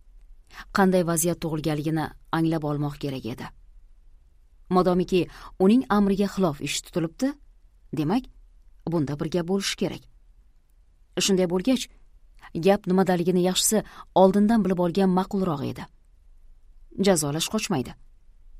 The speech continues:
Bu har doim ham uning qo'lidan keladi. "Umid qilamanki, safarlaringiz yaxshi o'tgan bo'lsa kerak", quruqqina qilib Pulxer Aleksandrovnaga murojaat qildi u. "Xudoga shukr,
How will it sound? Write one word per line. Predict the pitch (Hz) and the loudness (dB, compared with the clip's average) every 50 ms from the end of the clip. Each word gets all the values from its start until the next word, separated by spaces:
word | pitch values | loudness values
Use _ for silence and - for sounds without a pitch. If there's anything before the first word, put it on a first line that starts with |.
| - - - - | -20 -18 -12 -6
Bu | - 170 165 165 | -2 2 2 2
har | - - 151 147 | 2 0 -4 -4
doim | 151 156 160 175 | -2 -2 -2 -2
ham | 185 - 247 269 285 - - - _ - - - - | 0 0 0 0 0 -4 -10 -20 _ -20 -20 -8 -2
uning | - 165 190 240 254 | 0 2 2 2 2
qo'lidan | - 214 180 156 139 143 143 147 | 2 2 2 2 0 -2 -4 -4
keladi. | 147 - 127 113 107 - - - - - - - _ - - - - - - - - - - - - - - - - - _ - _ - _ _ _ _ _ - - - - - - | -2 -4 -4 -4 -4 -8 -12 -16 -16 -18 -20 -20 _ -20 -20 -20 -20 -20 -20 -20 -20 -20 -20 -20 -20 -20 -20 -20 -20 -20 _ -20 _ -20 _ _ _ _ _ -20 -20 -20 -12 -2 2
"Umid | 202 208 190 185 - - | 4 4 4 2 0 -2
qilamanki, | 190 185 175 175 170 165 165 - 185 175 160 - - - - _ - - _ _ _ - - - - | -2 0 0 0 0 -2 -2 -2 -2 -2 -2 -4 -8 -20 -20 _ -20 -20 _ _ _ -20 -12 -2 2
safarlaringiz | - - 214 202 202 175 170 160 156 156 156 180 175 175 | 4 4 4 2 2 0 0 -2 -2 0 0 0 0 2
yaxshi | 185 196 190 - - 233 | 2 0 0 0 -2 -4
o'tgan | 220 - 269 269 247 | -4 0 2 2 4
bo'lsa | 214 175 156 - - | 4 4 4 2 2
kerak", | 180 - 151 147 156 - - - _ - _ _ - - - - _ - - _ - - _ - _ - - - _ - - - - - | 2 -2 -4 -6 -6 -12 -16 -20 _ -20 _ _ -20 -20 -20 -20 _ -20 -20 _ -20 -20 _ -20 _ -20 -20 -20 _ -20 -20 -20 -14 -6
quruqqina | - 175 151 143 - 160 156 143 143 | -4 -4 -4 -4 -4 -4 -4 -4 -2
qilib | 165 165 165 - - - - - - - _ - | -4 -4 -4 -4 -8 -20 -20 -20 -20 -20 _ -2
Pulxer | - 170 160 - 202 220 233 226 - | -2 -2 -2 0 -2 -2 -2 -2 -2
Aleksandrovnaga | 185 180 - - - 170 175 170 170 151 160 160 151 165 170 156 147 - - | -4 -2 0 0 0 0 -2 -4 -4 -4 -4 -4 -2 -2 -4 -4 -4 -6 -6
murojaat | 170 170 165 165 160 - 156 147 - - | -6 -4 -4 -4 -6 -6 -8 -10 -8 -8
qildi | 143 131 117 | -8 -6 -6
u. | 110 110 - - - _ _ _ - - - _ - _ _ _ _ _ _ _ _ _ _ _ _ _ _ - - - - | -6 -8 -8 -14 -18 _ _ _ -20 -20 -20 _ -20 _ _ _ _ _ _ _ _ _ _ _ _ _ _ -20 -20 -20 -12
"Xudoga | - - 226 202 196 170 - 165 | -2 0 0 0 0 -2 -2 -4
shukr, | - - - - 170 | -4 -4 -2 -2 -2